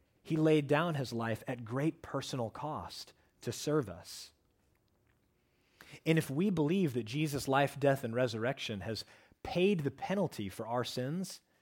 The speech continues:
then our lives need to show that in the ways that we generously lay down our lives for the good of others as well.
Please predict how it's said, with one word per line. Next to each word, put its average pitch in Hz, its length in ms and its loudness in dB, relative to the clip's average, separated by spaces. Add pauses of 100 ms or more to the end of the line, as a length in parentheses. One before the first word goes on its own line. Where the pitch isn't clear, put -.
(1120)
then 143 100 4
our 151 140 4
lives 147 340 2
need 143 160 0
to 113 100 -6
show 165 360 0
that 117 200 4
in 110 80 2
the 110 80 -2
ways 135 320 2
that 143 100 -6
we 127 120 -2
generously 147 640 0
lay 131 280 6
down 135 220 2
our 123 140 2
lives 117 340 0
for - 120 -6
the 113 100 -2
good 120 180 0
of 113 100 -2
others 113 280 -2
as 104 120 -6
well. 110 340 -8